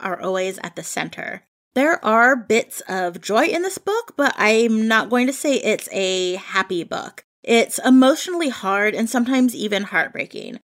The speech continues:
I really think the fact that it's a comic adds to the depth of it, and if there are any people still holding on to that stereotype that comics are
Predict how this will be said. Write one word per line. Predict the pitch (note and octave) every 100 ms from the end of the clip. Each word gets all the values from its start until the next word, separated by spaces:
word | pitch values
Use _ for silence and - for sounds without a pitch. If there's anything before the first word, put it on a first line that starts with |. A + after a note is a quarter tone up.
| -
I | A#3+
really | A#3+ C4+ E4 G4
think | - F4+ D4
the | C#4
fact | - F#3+ G#3+ -
that | A3+ -
it's | G3+ -
a |
comic | F3+ - E3 G#3 D#4+ - -
adds | F#3 G#3+ - -
to | A#3 F#3
the | F3 D#3+ _ -
depth | D#3+ D#4 - -
of | - D4+
it, | F#4 G4+ - -
and | G#3+ G#3 G3 G3 G3+ -
if | G#3+ A3+
there | A#3+ -
are | A#3 A3+
any | - C4+ E4
people | E4+ E4
still | - C#4+ A#3+
holding | - G#3 A3+ A#3
on | G3
to | C4+
that | A3+ G#3
stereotype | - - F#3 F#3 G3 G#3 F#3+
that | F3 -
comics | - F3+ F#3 -
are | - F#3